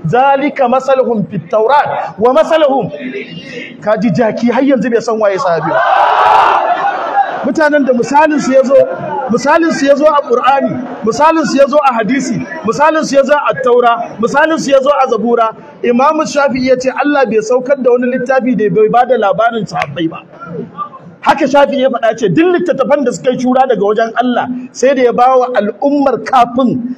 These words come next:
Annabi Muhammad ya zo sai da aka bawa al'ummar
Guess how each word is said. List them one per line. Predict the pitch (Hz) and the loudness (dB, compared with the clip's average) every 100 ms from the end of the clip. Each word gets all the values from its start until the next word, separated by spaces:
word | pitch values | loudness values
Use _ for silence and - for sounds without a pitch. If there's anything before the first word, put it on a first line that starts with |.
| - | -4
Annabi | 233 254 302 254 | 0 2 2 2
Muhammad | 214 254 240 | 0 0 0
ya | 202 | 0
zo | 226 | 0
sai | 233 269 | -2 -2
da | 262 - | -2 -2
aka | 254 | -2
bawa | 208 254 247 233 | 2 2 2 -2
al'ummar | 208 247 240 233 | -2 -2 0 0